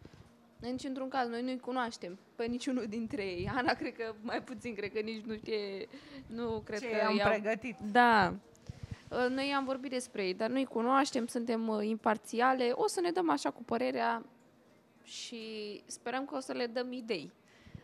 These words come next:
Speaker 1: Noi asta vrem.
Speaker 2: Da.
Speaker 1: Fiindcă Ana, fiind specialistă,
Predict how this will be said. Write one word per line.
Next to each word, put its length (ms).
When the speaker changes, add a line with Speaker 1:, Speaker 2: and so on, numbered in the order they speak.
Speaker 1:
Noi 160
asta 280
vrem. 240
Speaker 2:
Da. 260
Speaker 1:
Fiindcă 360
Ana, 320
fiind 260
specialistă, 720